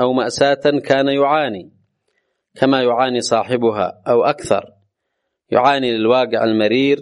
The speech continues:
والمظلومية الكبرى للأمة في فلسطين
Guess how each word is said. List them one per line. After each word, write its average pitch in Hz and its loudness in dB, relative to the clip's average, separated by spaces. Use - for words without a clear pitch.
والمظلومية 117 0
الكبرى 120 0
للأمة 120 0
في 104 -8
فلسطين 104 -2